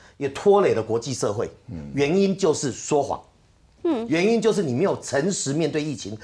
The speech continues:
Speaker 1: 从去年底的十一月、十二月到一月二十三号封城前，都在攻北上。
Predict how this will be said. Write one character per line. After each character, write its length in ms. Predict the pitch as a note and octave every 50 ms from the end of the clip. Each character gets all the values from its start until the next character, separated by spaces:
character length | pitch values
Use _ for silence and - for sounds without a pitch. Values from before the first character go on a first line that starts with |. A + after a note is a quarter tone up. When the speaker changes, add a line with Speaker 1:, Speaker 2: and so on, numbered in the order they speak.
| - -
Speaker 1:
从 160 | - - D3+ D#3
去 220 | - - A#3 G#3+
年 180 | F3 D#3+ D#3+ E3
底 120 | - A2+
的 80 | A2 B2
十 180 | - - C#3
一 140 | D3 D#3 F3
月、 260 | F3+ G3+ F#3 C3 - - -
十 220 | - - - D3 D#3
二 60 | E3+
月 160 | F3+ F3 E3
到 260 | E3 F#3 E3 C#3+ - -
一 140 | F3 F3+
月 260 | F3+ F#3 G#3 F3+ D3 - - - -
二 220 | - A3 A3+ F#3
十 300 | D#3 - - C3+ C#3+ C#3
三 360 | - - - - - F3+ F3 F3+
号 260 | D#3+ E3 D3 A2 - - -
封 260 | - - G3 F#3+ G3
城 200 | - B2+ B2+ C#3
前， 280 | C3 - G2+ G#2 G#2+ G#2 - - - _ -
都 120 | F3 F#3
在 60 | F#3
攻 140 | F3+ F#3+ F#3
北 120 | D#3 A2+
上。 180 | - - C3